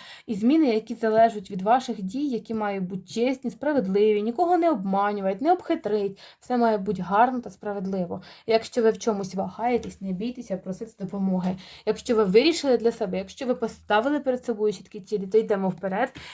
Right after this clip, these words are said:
і ні в якому разі не повертаємося до минулого. Не повертаємося на стару роботу, не повертаємося до старих відносин і тому подібне.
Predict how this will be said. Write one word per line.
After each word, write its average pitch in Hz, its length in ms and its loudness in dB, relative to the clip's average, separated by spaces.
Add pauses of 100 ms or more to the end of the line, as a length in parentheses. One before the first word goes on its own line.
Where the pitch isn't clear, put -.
і 247 40 2
ні 220 100 2
в 190 40 2
якому 190 440 2
разі 226 320 6 (280)
не 214 120 0
повертаємося 190 800 2
до 202 240 0 (380)
минулого. 185 540 2 (300)
Не 254 80 -8
повертаємося 226 640 2
на 185 100 0
стару 190 320 -4
роботу, 339 680 2 (300)
не 214 60 -4
повертаємося 208 680 0
до 190 100 0
старих 190 380 -4
відносин 240 640 -2
і 233 80 -12
тому 196 240 -8
подібне. 175 580 -8